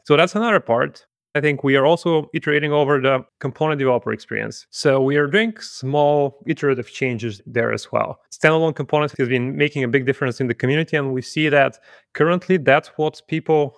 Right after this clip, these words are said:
use to develop new applications since the beginning.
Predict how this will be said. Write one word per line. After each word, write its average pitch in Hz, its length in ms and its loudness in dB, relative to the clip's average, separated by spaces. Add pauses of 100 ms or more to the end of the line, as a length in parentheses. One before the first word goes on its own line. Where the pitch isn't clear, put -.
(140)
use 139 520 -2
to 120 260 0 (140)
develop 127 560 2 (140)
new 123 500 -2
applications 131 720 0 (160)
since 123 200 0
the 120 60 0
beginning. 110 440 -2